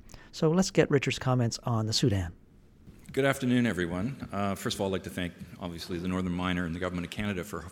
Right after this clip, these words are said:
Speaker 2: for hosting this event. Uh, it,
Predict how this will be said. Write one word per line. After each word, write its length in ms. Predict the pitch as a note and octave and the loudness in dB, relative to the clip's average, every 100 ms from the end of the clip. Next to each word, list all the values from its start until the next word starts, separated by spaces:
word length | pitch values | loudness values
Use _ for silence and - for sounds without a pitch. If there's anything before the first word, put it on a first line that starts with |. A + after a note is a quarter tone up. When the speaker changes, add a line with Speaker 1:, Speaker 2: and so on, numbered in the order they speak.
| - | -12
Speaker 2:
for 120 | - | -10
hosting 340 | F2+ A2 E2 | -6 -6 -6
this 160 | D2+ - | -8 -8
event. 380 | D2+ D#2 - - | -12 -12 -12 -12
Uh, 160 | D#2 D2+ D2+ - - - - - _ - | -12 -12 -14 -20 -20 -20 -20 -20 _ -12
it, 120 | F#2+ | -12